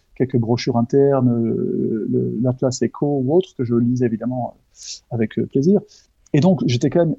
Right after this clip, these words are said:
extrêmement prétentieux, je pensais que Renault, c'était quand même la meilleure marque du monde, et cetera.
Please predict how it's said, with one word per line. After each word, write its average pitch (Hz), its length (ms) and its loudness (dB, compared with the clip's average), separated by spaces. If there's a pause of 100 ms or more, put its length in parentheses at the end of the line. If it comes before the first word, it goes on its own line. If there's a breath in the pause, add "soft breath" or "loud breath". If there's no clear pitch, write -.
(140)
extrêmement 156 480 0
prétentieux, 151 720 0
je 123 100 -2
pensais 117 240 -6
que 127 140 -10
Renault, 139 240 0
c'était 110 240 -8
quand 110 100 -10
même 117 400 -10 (220)
la 135 100 -2
meilleure 123 280 2
marque 117 180 -4 (100)
du 127 60 -2
monde, 139 160 0
et 120 80 -2
cetera. 135 420 -8